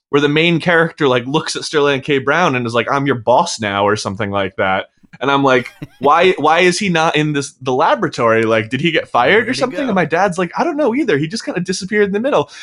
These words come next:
Speaker 1: And apparently he blew his own fucking head off, and I didn't even notice it. Like,
Speaker 2: <laughs>
Speaker 1: that, that s-,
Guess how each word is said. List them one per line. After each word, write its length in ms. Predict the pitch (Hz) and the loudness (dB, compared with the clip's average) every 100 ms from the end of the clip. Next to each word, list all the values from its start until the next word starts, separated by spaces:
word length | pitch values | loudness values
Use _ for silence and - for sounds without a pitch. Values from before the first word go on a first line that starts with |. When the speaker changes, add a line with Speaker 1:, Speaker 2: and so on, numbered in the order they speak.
| - | -2
Speaker 1:
And 80 | 226 | 0
apparently 300 | 294 339 302 | 2 2 4
he 40 | 220 | 2
blew 280 | 156 220 | 0 0
his 120 | 247 226 | 2 2
own 140 | 247 | 0
fucking 360 | - 254 247 214 | 0 -2 0 0
head 160 | 247 254 | 2 4
off, 400 | 127 120 - - - | 4 2 0 -6 0
and 180 | 156 170 | 2 2
I 80 | 170 | 2
didn't 260 | 190 190 | 0 0
even 260 | 214 196 175 | 2 2 2
notice 440 | 156 233 139 - | 2 2 0 -2
it. 160 | 117 113 | -6 -2
Like, 220 | 127 131 151 - - | 0 -2 -4 -12 -16
Speaker 2:
<laughs> 220 | 143 - | -14 -2
Speaker 1:
that, 320 | 214 254 - - - - | 0 0 -2 -16 -20 -4
that 260 | 147 302 262 | 0 2 0
s-, 300 | - - | -6 -14